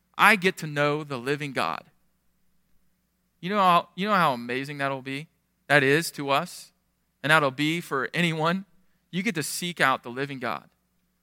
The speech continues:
the God who created the heavens and the earth, who spoke everything into existence.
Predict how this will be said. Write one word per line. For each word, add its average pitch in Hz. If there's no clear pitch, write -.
the 135
God 156
who 147
created 151
the 160
heavens 143
and 131
the 123
earth, 113
who 143
spoke 165
everything 160
into 139
existence. -